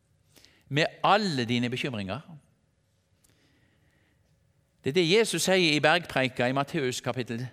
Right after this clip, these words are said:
seks, der han nettopp taler til sine disipler, til oss som er i hans følge. «Derfor sier jeg dere, vær ikke bekymret for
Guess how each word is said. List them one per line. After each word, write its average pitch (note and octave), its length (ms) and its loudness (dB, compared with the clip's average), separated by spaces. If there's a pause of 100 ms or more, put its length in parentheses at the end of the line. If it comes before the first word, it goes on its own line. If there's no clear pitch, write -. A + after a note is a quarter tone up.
(340)
seks, - 580 -4 (420)
der C3+ 160 0
han C3+ 80 -2
nettopp D#3 240 -4
taler E3 320 -2
til C3 280 -4 (200)
sine C3+ 320 -4
disipler, B2 720 -4
til C3+ 240 -6
oss F3 240 -4
som B2+ 160 -6
er D3 240 -2
i A2+ 60 -4
hans C#3 180 -6
følge. C3+ 240 -2 (960)
«Derfor B2 560 -2
sier D3+ 320 0
jeg A#2+ 240 0
dere, C#3 380 0 (520)
vær F#3 540 4
ikke F3+ 220 -2
bekymret D#3+ 640 -2
for C#3+ 260 -2